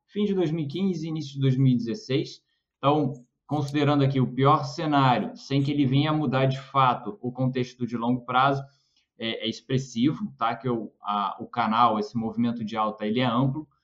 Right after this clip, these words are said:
Então, do valor atual até a região de suporte, região onde os preços pa-, passariam a ter uma reação,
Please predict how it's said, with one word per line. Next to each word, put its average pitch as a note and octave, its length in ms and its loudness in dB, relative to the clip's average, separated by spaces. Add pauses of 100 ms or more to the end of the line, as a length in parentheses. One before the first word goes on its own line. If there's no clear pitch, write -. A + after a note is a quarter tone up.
(140)
Então, B2 160 0
do B2+ 80 2
valor C3 320 4
atual B2+ 480 4
até A2+ 240 0
a D3 80 0
região C3+ 340 4
de C3+ 120 4
suporte, B2+ 640 -2
região B2 240 0
onde C#3 140 4
os C#3 160 0
preços C#3 420 0
pa-, - 380 -2
passariam B2+ 400 -2
a C3 40 0
ter C3 120 -6
uma A#2 160 -4
reação, A#2 580 -6